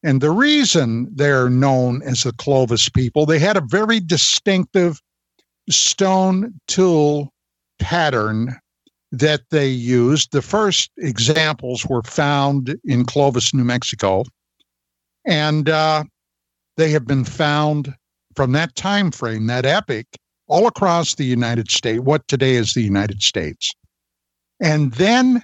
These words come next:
something happened. Now, when I was a kid, and I'm talking about probably twelve, thirteen years old, my father bought a bunch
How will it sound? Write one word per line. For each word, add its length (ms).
something 880
happened. 560
Now, 380
when 160
I 100
was 160
a 140
kid, 400
and 100
I'm 160
talking 340
about 320
probably 1160
twelve, 480
thirteen 480
years 280
old, 300
my 180
father 720
bought 420
a 240
bunch 560